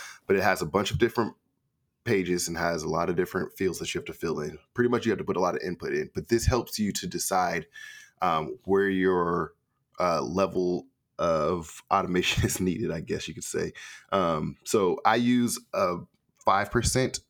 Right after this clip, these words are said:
um, buffer as of right now, but it's a,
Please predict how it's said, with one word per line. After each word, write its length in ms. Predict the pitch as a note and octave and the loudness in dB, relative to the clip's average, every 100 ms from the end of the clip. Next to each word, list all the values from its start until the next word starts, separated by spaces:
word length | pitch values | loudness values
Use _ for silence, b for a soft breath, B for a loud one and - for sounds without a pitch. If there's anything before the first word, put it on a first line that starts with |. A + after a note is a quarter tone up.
| _ _ _ _ _ - | _ _ _ _ _ -4
um, 420 | G2 F#2 F2+ F#2+ | -2 -2 -2 0
buffer 440 | G#2 G#2 A2+ B2 B2 _ _ _ _ | 0 0 -2 -4 -6 _ _ _ _
as 140 | G#2 G2+ | 0 0
of 120 | F#2+ | 0
right 180 | F#2 F2 | 0 0
now, 320 | F2+ F#2 A2 G2+ | 0 0 0 0
but 180 | F#2+ - - | -2 -2 -6
it's 160 | G#2+ | -2
a, 100 | F#2+ | -2